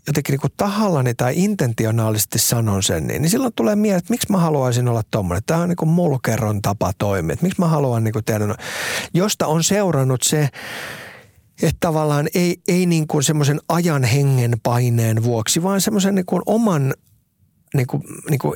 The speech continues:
hetkellisen havahtumisen vuoksi. Niin mä sanon, no, että okei, no, ei mun ole pakko sanoa, että hyvät naiset ja herrat.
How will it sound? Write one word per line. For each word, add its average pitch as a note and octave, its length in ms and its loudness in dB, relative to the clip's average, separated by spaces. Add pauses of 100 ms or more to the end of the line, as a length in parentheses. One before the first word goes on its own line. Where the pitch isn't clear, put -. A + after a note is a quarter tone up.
(160)
hetkellisen B2+ 560 0
havahtumisen A2 840 0
vuoksi. - 420 -4
Niin - 240 -2
mä G3+ 80 2
sanon, G#3+ 200 0
no, A#3 80 2
että A3+ 140 0
okei, F#3+ 160 -2
no, G3+ 60 0
ei G#3 160 2
mun G#3 180 2
ole A#3+ 140 0
pakko B2 300 -2
sanoa, G2 220 0
että F#2 140 -2
hyvät F#2+ 180 0
naiset F2 340 -2
ja - 100 -2
herrat. - 240 -6